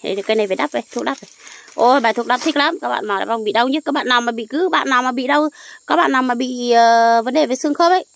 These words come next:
thì các bạn liên hệ với em. Em lấy cho các bạn bài thuốc đắp này, nó rất là hiệu quả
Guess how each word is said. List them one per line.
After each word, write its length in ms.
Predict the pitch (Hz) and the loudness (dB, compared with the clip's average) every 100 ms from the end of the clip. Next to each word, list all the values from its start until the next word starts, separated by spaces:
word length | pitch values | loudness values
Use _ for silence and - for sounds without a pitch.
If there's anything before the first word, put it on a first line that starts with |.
| _ _ _ _ _ _ _ _ _ _ _ | _ _ _ _ _ _ _ _ _ _ _
thì 140 | - 196 | -12 -4
các 100 | 285 | -2
bạn 140 | 294 | 0
liên 160 | 262 269 | 0 -2
hệ 140 | 240 | -2
với 80 | 247 | 0
em. 140 | 254 - _ _ - - - | -2 -4 _ _ -20 -20 -6
Em 200 | - 247 | -2 2
lấy 140 | 214 | 2
cho 120 | 247 254 | 0 -2
các 60 | |
bạn 180 | 269 - | -2 -2
bài 160 | 202 196 | -4 -2
thuốc 160 | 262 | -2
đắp 160 | 277 277 | -2 -2
này, 140 | 214 202 | -2 -2
nó 160 | 208 | -2
rất 120 | 247 277 | -4 -2
là 100 | 262 | -2
hiệu 200 | 233 196 | -2 0
quả 280 | 175 185 | 0 0